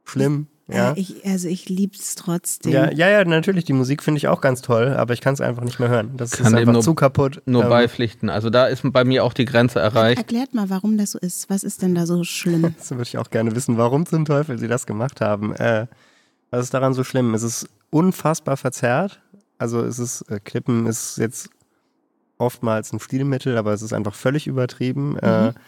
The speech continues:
Speaker 1: es ist überkomprimiert bis zum Anschlag. Der Frequenzgang ist so verzogen, dass es, ähm, möglichst laut klingt.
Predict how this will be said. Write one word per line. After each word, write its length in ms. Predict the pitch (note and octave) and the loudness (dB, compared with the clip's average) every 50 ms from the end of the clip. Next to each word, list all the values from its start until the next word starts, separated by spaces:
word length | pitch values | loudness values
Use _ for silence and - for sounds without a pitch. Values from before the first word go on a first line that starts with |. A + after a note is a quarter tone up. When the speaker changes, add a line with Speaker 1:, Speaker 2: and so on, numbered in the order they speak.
| _ _ _ _ _ _ _ _ _ | _ _ _ _ _ _ _ _ _
Speaker 1:
es 80 | - - | -16 -14
ist 240 | A2 G#2+ - - - - | -12 -10 -10 -10 -8 -6
überkomprimiert 720 | - C#3+ D#3+ D3+ - - D3 C#3 - C3 B2 B2 A#2+ A#2+ | -4 0 0 0 0 -2 -4 -4 -4 -4 -4 -4 -4 -4
bis 200 | - C3+ - - | -6 -8 -8 -6
zum 120 | - A#2 - | -6 -6 -4
Anschlag. 600 | A#2 B2 D3 C#3+ - C3+ C3 B2 B2+ C3 C3+ - - | -2 -2 -2 -2 -2 0 0 0 0 -2 -4 -6 -6
Der 100 | - A#2+ | -6 -6
Frequenzgang 640 | - - - - - B2 C#3 E3+ - - C#3 C3 B2 | -4 -6 -10 -6 -2 -2 -2 -2 -2 -2 -2 -2 -2
ist 120 | B2+ B2 - | -6 -4 -2
so 100 | C3 C3+ | -2 -2
verzogen, 600 | - C#3+ C3 - - C3+ C#3 C#3 C3+ C3+ B2+ B2 | -2 -2 -4 -4 -2 -2 -2 -2 0 0 -2 0
dass 160 | A#2+ A#2 A#2 | 0 -2 -2
es, 300 | B2 A#2+ A#2 A2+ - - | -2 -4 -4 -4 -6 -6
ähm, 420 | - B2 A#2 A2+ A2+ A2+ A2 A2+ A#2 _ _ _ _ - | -2 0 0 2 2 2 0 0 -2 _ _ _ _ -2
möglichst 380 | B2 B2+ C#3+ C#3 C3 A#2 - | 2 2 2 2 0 -6 -4
laut 320 | G#2 G2+ G2 B2 D3+ - - | 2 4 4 4 4 2 -2
klingt. 420 | - E3+ D#3+ E3+ F3+ F3+ F3 - | -4 -4 -2 -2 -2 -4 -6 -8